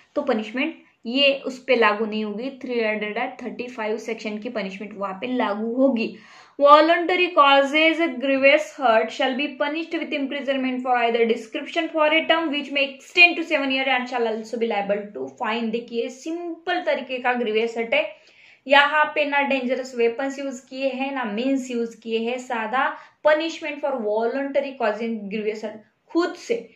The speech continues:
इंटेंशन है, नॉलेज है किसी को ग्रीवियस हर्ट मैं करने जा रहा हूँ और मैं कर रहा हूँ और किया, तो उसको सात साल तक पनिशमेंट अब हो जाएगी उस पर्सन को। कॉग्निजेबल ऑफेंस है ये, संज्ञेय अपराध है, bailable,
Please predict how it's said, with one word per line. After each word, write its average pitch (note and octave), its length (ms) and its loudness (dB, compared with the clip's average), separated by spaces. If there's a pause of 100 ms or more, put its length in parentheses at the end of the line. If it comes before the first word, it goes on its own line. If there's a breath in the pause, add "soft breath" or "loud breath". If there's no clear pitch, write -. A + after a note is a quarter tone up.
(200 soft breath)
इंटेंशन D#4+ 680 4
है, D#4+ 240 0
नॉलेज C#4+ 480 2
है C#4+ 180 4
किसी C#4+ 280 -10
को C#4 200 2
ग्रीवियस B3 560 0
हर्ट A#3 220 -2
मैं A#3 160 -6
करने A3+ 280 -4
जा G#3+ 220 -2
रहा G#3 260 -2
हूँ D#4+ 460 0
और A#3+ 220 2
मैं A3+ 200 -2
कर G#3+ 180 -4
रहा G#3+ 340 -6
हूँ B3 280 -6
और A3 160 -6 (160)
किया, A#3 360 -8 (300 loud breath)
तो C4 120 -6
उसको B3 260 -8
सात C4 500 -4
साल G#3+ 400 -8
तक A3+ 180 -12
पनिशमेंट G#3+ 460 -12
अब A#3 240 -8 (260)
हो G#3 140 0
जाएगी G3 440 -6
उस C4 220 -6
पर्सन D4 360 0
को। C4 140 6 (640 loud breath)
कॉग्निजेबल D#4+ 640 6
ऑफेंस D4+ 420 4
है A#3+ 80 6
ये, G#3 180 2
संज्ञेय C4 460 4
अपराध D4 460 6
है, D#4+ 100 4 (160)
bailable, C4+ 520 2